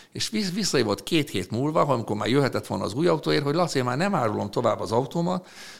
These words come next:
mert olyan emberek hoz-, jönnek hozzám, és mindenki csak szídja,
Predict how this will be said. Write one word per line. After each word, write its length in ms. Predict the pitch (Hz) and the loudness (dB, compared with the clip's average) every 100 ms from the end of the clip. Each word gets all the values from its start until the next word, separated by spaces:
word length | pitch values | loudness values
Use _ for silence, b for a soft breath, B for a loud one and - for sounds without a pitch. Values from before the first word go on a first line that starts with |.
| B | B
mert 140 | 120 | -4
olyan 200 | 190 185 | 0 2
emberek 380 | 127 123 117 113 | 2 2 0 0
hoz-, 160 | 135 127 | 0 2
jönnek 320 | 135 107 - | 2 0 0
hozzám, 300 | 165 151 135 | -2 0 0
és 120 | 120 | 0
mindenki 420 | 185 220 123 117 | 0 2 0 -2
csak 160 | - 107 | -4 -2
szídja, 680 | - 202 175 123 104 101 | -2 -2 -2 2 4 4